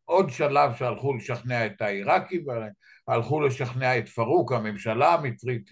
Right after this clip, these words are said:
התנגדה לה, להשתתפות מצרים בפלישה. פרוק הבטיח שהצבא המצרי כן השתתף. הי-,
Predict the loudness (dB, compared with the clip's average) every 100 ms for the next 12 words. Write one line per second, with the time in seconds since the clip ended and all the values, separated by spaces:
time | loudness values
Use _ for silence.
0 | -20 -10 -10 -2 2 4 4 2 2 0
1 | -4 _ _ _ -4 -4 -2 -4 -4 -8
2 | -10 -8 -6 0 0 0 -2 -4 -6 -8
3 | -2 0 0 -2 -2 -2 -4 -12 -8 -6
4 | -6 -10 -12 -10 -10 -2 0 0 -6 -10
5 | -12 -6 -2 -2 -6 -10 -12 -6 -6 -6
6 | _ _ -20 _ -8